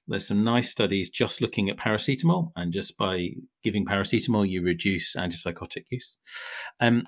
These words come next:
and then if you're looking at other pharmacological treatments, a lot of the studies are, are not as conclusive, of, conclusive as you would like.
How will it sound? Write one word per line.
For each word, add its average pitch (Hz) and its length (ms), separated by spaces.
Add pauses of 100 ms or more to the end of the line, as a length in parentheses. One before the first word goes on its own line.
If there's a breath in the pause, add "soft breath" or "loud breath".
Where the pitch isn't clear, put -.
(120)
and 127 120
then 127 140
if 127 100
you're 139 100
looking 143 220
at 117 60
other 139 280 (440)
pharmacological 107 480
treatments, 98 580
a 135 220
lot 190 180
of 196 80
the 170 60
studies 123 400
are, 113 120
are 117 120
not 127 260
as 110 320 (680 loud breath)
conclusive, 127 800
of, 107 180 (460)
conclusive 123 640 (200)
as 104 180
you 101 100
would 101 120
like. 110 460